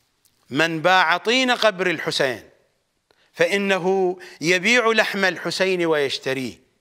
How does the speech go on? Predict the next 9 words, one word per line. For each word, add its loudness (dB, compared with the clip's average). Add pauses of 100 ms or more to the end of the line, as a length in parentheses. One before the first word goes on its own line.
(400)
فماذا 0
تقولون -2 (1600)
للذين 0 (340)
يضحكون 0
على 2
الشيعة 0 (800)
بعقائد 4
الضلال 4
الناصبية 0